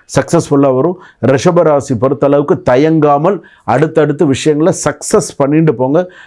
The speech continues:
கண்டிப்பா நல்லா இருப்பீங்க. இந்த வாரம் அருமையா இருக்கு. வாழ்க வளமுடன். இதுவரையில் நாம் பார்த்தது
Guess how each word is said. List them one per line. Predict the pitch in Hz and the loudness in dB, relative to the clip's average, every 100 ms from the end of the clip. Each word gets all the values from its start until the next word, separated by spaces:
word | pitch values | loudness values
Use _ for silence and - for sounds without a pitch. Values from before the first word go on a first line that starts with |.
| - | -6
கண்டிப்பா | 117 135 135 156 | 0 0 0 0
நல்லா | 127 127 135 | 0 0 0
இருப்பீங்க. | 117 131 165 | -2 -2 -2
இந்த | - 127 135 | 0 2 2
வாரம் | 123 131 160 180 - _ _ - | 2 0 -2 -4 -14 _ _ -4
அருமையா | 110 131 139 131 | 0 2 2 2
இருக்கு. | 107 - - | -2 -6 -10
வாழ்க | 113 110 107 107 | -2 0 0 -2
வளமுடன். | 92 80 - - | -2 -8 -12 -4
இதுவரையில் | 131 151 160 156 175 185 175 | 2 4 4 2 2 2 2
நாம் | 147 131 120 | 2 0 -2
பார்த்தது | 139 147 - 139 151 175 - | 0 -2 0 0 2 0 -2